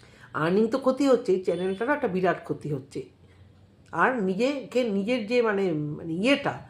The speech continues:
নিজেকে যে সবাই, যে সবাই খারাপ বলছে, মুন্নিকে যে সবাই এতটাই খারাপ অ্যাটাক করছে না, সেই দিক থেকে ওর মানে, আহ, আরও খারাপের দিকে খারাপ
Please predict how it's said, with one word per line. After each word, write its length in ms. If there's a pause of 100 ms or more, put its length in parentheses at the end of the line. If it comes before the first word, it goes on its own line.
(340)
নিজেকে 380
যে 80
সবাই, 440
যে 180
সবাই 260
খারাপ 420
বলছে, 280
মুন্নিকে 380
যে 80
সবাই 260
এতটাই 400
খারাপ 340
অ্যাটাক 300
করছে 280
না, 260 (600)
সেই 240
দিক 160
থেকে 300
ওর 280
মানে, 260 (320)
আহ, 60 (200)
আরও 260
খারাপের 400
দিকে 160
খারাপ 300